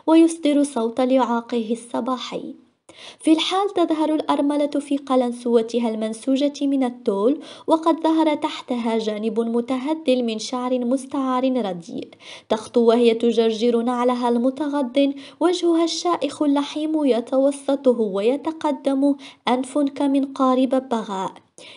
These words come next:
يداها صغيرتان، وهيئتها السمينة تشبه فأر الكنيسة.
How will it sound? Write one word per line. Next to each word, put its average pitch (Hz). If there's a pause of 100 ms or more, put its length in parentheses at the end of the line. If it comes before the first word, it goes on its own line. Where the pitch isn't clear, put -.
يداها 226
صغيرتان، 214 (240)
وهيئتها 311
السمينة 320
تشبه 220
فأر 277
الكنيسة. 277